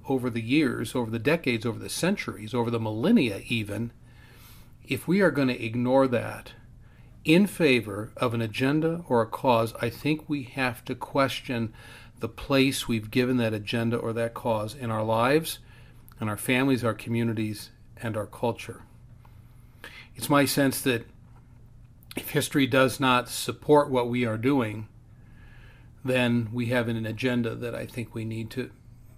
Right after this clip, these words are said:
be considering. Now, to kind of sum up what I've said today, there's a quote I want to read to you, and this cons-, kind of encapsulates everything that I have,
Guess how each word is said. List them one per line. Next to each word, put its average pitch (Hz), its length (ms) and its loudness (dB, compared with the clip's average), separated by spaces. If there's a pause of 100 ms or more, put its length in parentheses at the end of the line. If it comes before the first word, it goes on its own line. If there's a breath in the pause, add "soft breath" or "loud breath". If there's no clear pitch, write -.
be 120 100 -6
considering. 117 760 -8 (1000 loud breath)
Now, 143 220 6 (120)
to 127 400 -2 (760)
kind 220 180 4
of - 60 0
sum 175 200 2
up 135 160 4
what 127 120 4
I've 117 160 0
said 143 240 0
today, 117 160 0
there's 107 160 -6
a 123 40 -6
quote 143 300 2
I 117 60 4
want 113 160 -2
to 110 40 -4
read 120 320 0
to 131 120 -8
you, 117 100 0
and 113 160 -4
this 113 140 -10
cons-, - 360 -8 (500 loud breath)
kind 139 200 -4
of 117 40 -2
encapsulates 117 800 0
everything 113 340 -2
that 113 140 -4
I 117 140 -6
have, 113 280 -8